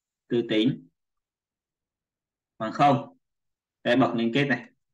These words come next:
Bậc liên kết bạn thấy tổng E ở mẫu liên kết chính là bốn này. Trừ đi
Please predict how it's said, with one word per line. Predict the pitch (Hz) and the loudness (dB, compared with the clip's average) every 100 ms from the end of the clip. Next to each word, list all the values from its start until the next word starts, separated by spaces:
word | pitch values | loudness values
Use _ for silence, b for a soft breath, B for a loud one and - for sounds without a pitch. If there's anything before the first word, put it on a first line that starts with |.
| _ _ _ _ _ _ _ _ _ _ _ _ | _ _ _ _ _ _ _ _ _ _ _ _
Bậc | 151 | 0
liên | 185 | 4
kết | 240 | 4
bạn | 247 147 | 4 4
thấy | 139 156 | 4 4
tổng | 127 127 | 2 4
E | 170 175 | 4 4
ở | 127 | 4
mẫu | 127 139 | 4 4
liên | 156 160 | 4 4
kết | 196 214 | 2 0
chính | 139 | 2
là | 147 131 113 123 - | 2 4 2 -2 -2
bốn | 120 123 | 2 4
này. | - - - _ _ _ _ _ _ _ _ _ | 4 0 -6 _ _ _ _ _ _ _ _ _
Trừ | - 143 135 | 0 4 6
đi | 147 151 135 - | 6 4 0 -6